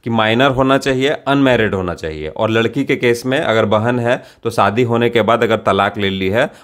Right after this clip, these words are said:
और गवर्नमेंट सर्वेंट के ऊपर डिपेंडेंट है। यहाँ पे एक केस और आता है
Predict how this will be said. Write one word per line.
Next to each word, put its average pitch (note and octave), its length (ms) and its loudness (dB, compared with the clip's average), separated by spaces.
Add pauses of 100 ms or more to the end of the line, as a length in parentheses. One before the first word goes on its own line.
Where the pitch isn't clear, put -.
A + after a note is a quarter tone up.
और G#2+ 160 0
गवर्नमेंट G#2+ 340 0
सर्वेंट G2+ 300 -2
के G#2 60 -2
ऊपर C3+ 240 0
डिपेंडेंट G#2 580 -2
है। D#2+ 160 -18 (240)
यहाँ A#2 260 -2
पे C#3+ 80 4
एक C#3+ 140 -2
केस D3 180 -2
और C3 280 2
आता C#3+ 240 0
है B2 200 -2